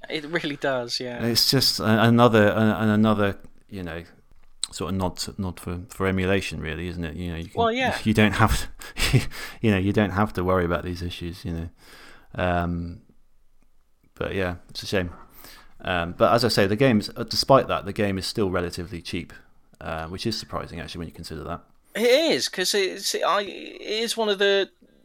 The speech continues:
Speaker 1: sort of defining games of the N sixty-four, I think.
Speaker 2: Mm.
Speaker 1: So, you know,
Speaker 2: Mm.
Speaker 1: the fact that you can still pick it up quite cheap. Usually, like, the, you know, the, the, the big name games that you associate with a console tend to attract the,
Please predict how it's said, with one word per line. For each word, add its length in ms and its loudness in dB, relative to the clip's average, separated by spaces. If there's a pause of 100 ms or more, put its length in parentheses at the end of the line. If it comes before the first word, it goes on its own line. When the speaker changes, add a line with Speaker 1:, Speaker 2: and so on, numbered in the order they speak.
(140)
Speaker 1:
sort 200 -2
of 80 -8
defining 520 -2
games 320 -4
of 100 -8
the 100 -4
N 120 -4
sixty-four, 680 -10
I 60 -10
think. 220 -12
Speaker 2:
Mm. 160 2
Speaker 1:
So, 640 -2
you 140 -4
know, 140 -2
Speaker 2:
Mm. 40 -6
Speaker 1:
the 60 -6
fact 260 -8
that 80 -8
you 60 -8
can 140 -12
still 180 -6
pick 180 -12
it 60 -6
up 220 -4
quite 200 -4
cheap. 280 -4
Usually, 400 -2
like, 240 0
the, 340 2 (480)
you 80 -6
know, 160 2
the, 340 0
the, 220 -4 (140)
the 100 0
big 300 -2
name 260 0
games 340 0
that 100 -6
you 100 -6
associate 440 -2
with 120 -6
a 40 -8
console 440 -6
tend 240 -8
to 100 -12
attract 320 -6
the, 380 -4